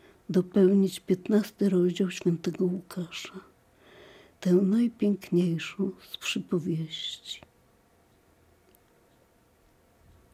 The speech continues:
Po mszy czekam, aż wyjdzie, żeby się pożegnać. Ale kiedy wychodzi, zmierza wprost do konfesjonału, pewnie tak jak przez całe życie.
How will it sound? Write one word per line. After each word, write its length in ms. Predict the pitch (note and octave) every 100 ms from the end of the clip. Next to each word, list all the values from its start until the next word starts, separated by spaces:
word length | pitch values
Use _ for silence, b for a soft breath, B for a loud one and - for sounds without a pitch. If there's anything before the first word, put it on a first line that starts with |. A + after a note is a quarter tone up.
| _ _
Po 140 | - G#3
mszy 300 | A3 - G3+ -
czekam, 500 | F3 E3 - F#3 D4+
aż 260 | E3+ D3+ -
wyjdzie, 440 | F3+ D#3 E3+ - - - _ _ _ b b b b _
żeby 220 | F#3 E3+
się 140 | - -
pożegnać. 960 | - E3+ - - - - E3+ - - - _ _ _ b b b b b b -
Ale 180 | F#3+ F#3+
kiedy 240 | G3+ F#3+
wychodzi, 560 | F#3 F3 - F#3 F#3 G3+
zmierza 360 | F#3+ F3+ F#3
wprost 360 | F#3 - F3 E3
do 120 | G3+
konfesjonału, 1120 | - G3 F3+ F3 - F3+ F3 E3+ D#3+ D#3 E3+ F3+ _ B B B B
pewnie 260 | - F#3 G3
tak 200 | F#3+ F#3
jak 100 | F3+
przez 300 | - - -
całe 300 | - F3 D#3+
życie. 480 | D#3 F3+ - -